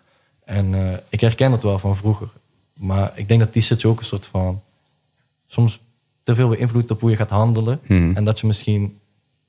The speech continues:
Speaker 1: soms het beter gewoon tot je originele plan kan blijven houden. Van
Speaker 2: Mhm.
Speaker 1: hoe jij was begonnen voordat al die dingen jou begonnen te invloeden.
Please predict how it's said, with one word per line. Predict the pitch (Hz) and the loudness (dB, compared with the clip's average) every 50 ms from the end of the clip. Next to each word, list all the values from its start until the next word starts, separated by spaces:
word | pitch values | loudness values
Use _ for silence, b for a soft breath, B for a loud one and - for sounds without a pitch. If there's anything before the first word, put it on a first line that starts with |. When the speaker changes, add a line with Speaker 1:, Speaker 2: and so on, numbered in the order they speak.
| _ _ _ _ - | _ _ _ _ -6
Speaker 1:
soms | - 117 117 110 | 0 2 2 2
het | 110 101 | 2 0
beter | 104 127 139 143 143 139 | 0 0 0 0 -2 -2
gewoon | 123 123 123 120 | -2 0 -2 -2
tot | 120 117 - | -2 -4 -4
je | - 110 107 101 - _ _ _ _ _ _ | -2 -2 -2 -4 -6 _ _ _ _ _ _
originele | _ - 127 127 120 120 117 120 117 107 | _ -4 0 0 2 2 4 2 2 0
plan | 101 - 131 123 113 101 | 0 0 0 0 0 -2
kan | - 98 95 95 92 95 _ _ _ _ _ _ _ _ _ _ - _ | -4 -4 -6 -6 -6 -10 _ _ _ _ _ _ _ _ _ _ -14 _
blijven | - 104 104 101 95 92 | -2 0 0 0 0 0
houden. | 98 95 92 92 92 | 0 0 -2 -4 -6
Van | - - 92 90 | -4 0 2 4
Speaker 2:
Mhm. | 87 80 | 4 4
Speaker 1:
hoe | 110 113 | 4 4
jij | 117 117 120 117 | 4 2 2 2
was | 104 113 113 | 0 -2 -4
begonnen | - 110 - - 127 123 113 110 | -4 -4 -2 0 2 2 2 2
voordat | - 123 127 117 110 107 - - | 2 0 2 2 0 -2 -2 -2
al | 113 107 | -2 0
die | 104 98 | 0 2
dingen | 104 104 104 | 2 2 2
jou | 101 98 98 | 2 2 0
begonnen | 95 92 98 - 104 101 101 | -2 -4 -2 -2 0 0 0
te | 101 | -2
invloeden. | - 104 101 98 92 92 90 101 113 | -2 -2 -2 -2 -2 -4 -6 -6 -8